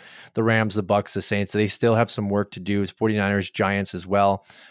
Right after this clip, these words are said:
Uh, these teams will probably continue to restructure contracts. The Rams, though, in terms of adding more talent, I think what is on the roster currently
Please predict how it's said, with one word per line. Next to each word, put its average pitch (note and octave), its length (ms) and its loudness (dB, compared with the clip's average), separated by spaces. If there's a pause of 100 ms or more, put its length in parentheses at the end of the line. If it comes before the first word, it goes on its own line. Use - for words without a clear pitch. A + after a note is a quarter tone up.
(100)
Uh, G#2 120 4
these A#2 180 2
teams G#2+ 280 -2
will G#2 160 2
probably G#2 420 0
continue G#2+ 320 -8
to G2 60 -6
restructure G2 480 -2
contracts. G#2 560 0 (380)
The A2 80 0
Rams, G#2+ 420 2
though, G2+ 220 2
in G#2 120 0
terms G#2+ 240 0
of G2+ 120 -4
adding G#2+ 340 0
more G2+ 220 0
talent, A2 380 0
I F#2+ 80 0
think G#2+ 220 -2
what G#2+ 240 2
is A#2 140 2
on A#2 120 2
the A2+ 80 0
roster G#2 440 0
currently D#3 580 0